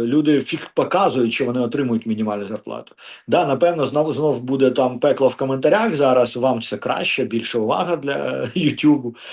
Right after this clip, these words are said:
Але середня зарплата — це ж відображення зростання не конкретної середньої зарплати когось, а в принципі зарплат по економіці.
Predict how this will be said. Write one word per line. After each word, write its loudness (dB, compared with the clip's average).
Але 4
середня 2
зарплата — 0
це 0
ж 0
відображення 2
зростання 0
не 2
конкретної 2
середньої 4
зарплати 2
когось, -6
а -10
в -12
принципі 0
зарплат 0
по -2
економіці. -4